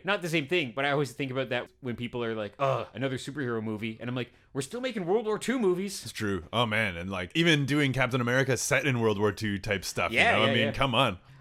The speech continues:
Speaker 1: So then the other new film we have this week, very excited about this one, is the Canadian film Blackberry
Speaker 2: Oh,
Speaker 1: from
Speaker 2: yes.
Speaker 1: Jay Baruchel and company. Holy cow, this movie is ninety-eight percent on Rotten Tomatoes, so I don't know who the two percent is,
Speaker 2: But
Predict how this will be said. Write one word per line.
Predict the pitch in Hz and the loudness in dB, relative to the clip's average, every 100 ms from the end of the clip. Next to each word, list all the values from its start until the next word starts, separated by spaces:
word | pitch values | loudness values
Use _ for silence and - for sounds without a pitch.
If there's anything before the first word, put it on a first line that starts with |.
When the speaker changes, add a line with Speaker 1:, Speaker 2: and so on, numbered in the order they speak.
| - - | -20 -2
Speaker 1:
So | 160 | 2
then | 160 160 | 2 2
the | 156 165 | 0 0
other | 165 202 190 | 2 4 4
new | 175 180 | 2 -2
film | - 180 185 | -2 -2 -2
we | 175 | -4
have | 151 165 | -6 -4
this | 156 151 143 | -4 -6 -6
week, | 139 143 113 | -6 -6 -2
very | 135 | 0
excited | 135 - 127 123 | 0 -2 -2 -2
about | 120 | -4
this | 117 131 | -4 -4
one, | 127 123 117 | -4 -4 -8
is | 107 104 90 | -8 -8 -6
the | 101 | -10
Canadian | 95 98 110 110 107 | -10 -6 -4 -2 -4
film | - 107 104 101 | -4 -6 -6 -8
Blackberry | 107 127 - 127 120 123 117 - _ | -4 -4 -2 0 0 0 -2 -8 _
Speaker 2:
Oh, | 123 208 254 262 175 104 78 71 | 0 2 4 2 2 2 -2 -4
Speaker 1:
from | 123 160 151 | -4 -2 -4
Speaker 2:
yes. | 156 - - 123 | -6 -8 -12 -6
Speaker 1:
Jay | 139 127 | -4 -2
Baruchel | 107 123 127 120 131 120 123 127 | -2 -2 -4 -4 -4 -4 -6 -6
and | 123 123 110 - | -6 -6 -10 -10
company. | 143 131 131 135 147 _ _ | -8 -4 -4 -4 -8 _ _
Holy | - 170 143 | -4 -2 0
cow, | 156 113 | -2 -2
this | 151 180 | -2 -2
movie | 170 175 175 165 160 - _ - | -2 0 0 -2 -6 -12 _ -10
is | 131 123 113 - | -4 -4 -6 -8
ninety-eight | 120 165 196 175 | -4 -4 -4 -6
percent | 139 160 147 | -6 -4 -4
on | 135 | -4
Rotten | 135 | -6
Tomatoes, | 127 120 110 110 - | -6 -6 -4 -6 -6
so | 120 | -4
I | 135 | -2
don't | 127 | -2
know | |
who | 127 | -4
the | 104 | -6
two | - 131 | -8 -8
percent | 113 117 104 | -8 -8 -8
is, | 101 | 0
Speaker 2:
But | 127 143 | 4 4